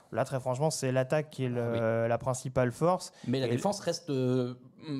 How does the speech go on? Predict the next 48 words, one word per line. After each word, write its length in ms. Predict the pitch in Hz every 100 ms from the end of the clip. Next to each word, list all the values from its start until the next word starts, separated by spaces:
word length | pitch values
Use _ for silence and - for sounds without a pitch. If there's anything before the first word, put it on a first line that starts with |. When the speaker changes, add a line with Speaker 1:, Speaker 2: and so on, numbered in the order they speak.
| 123
Speaker 2:
forte 280 | - 185 160
aussi. 280 | 156 269 -
C'est 120 | -
ça 120 | 135 151
qui 100 | 117
est 160 | 107
Speaker 1:
Oui, 140 | 202 294
Speaker 2:
impressionnant. 260 | 330 -
Speaker 1:
oui, 80 | 135
en 140 | 123
tout 100 | 131
cas, 140 | 139 220
elle 60 | 160
est 60 |
capable 340 | 147 143 190 156
de 80 |
provoquer, 560 | 147 156 147 139 160 156
euh, 180 | 135 127
des 160 | 131
turnovers, 680 | 127 127 127 127 156 196 196
euh, 720 | 147 131 123 123 120 120 117 120
qui 120 | 127
a 40 |
globalement 460 | 123 131 139 143 160
limité 320 | 147 135 151
Ryan 260 | 139 131 131
Tannehill, 320 | 131 139 151
même 160 | 131 120
s'il 160 | -
y 40 | 120
a 20 |
une 80 | 120
interception, 680 | 120 113 127 127 131 131 117
euh, 220 | 110 110
contre, 300 | 120 - 123
euh, 400 | 113 110 107 104
enfin, 160 | 101
concédée 400 | 107 113 120 123
contre 240 | 127 120 117
Duron 240 | 117 113
Harmon, 300 | 110 123 160
il 60 | 156
me 40 |
semble, 200 | 135 151
contre, 320 | 160 135 127 120
contre 260 | 127 127
New 140 | 123 120
England. 280 | 123 165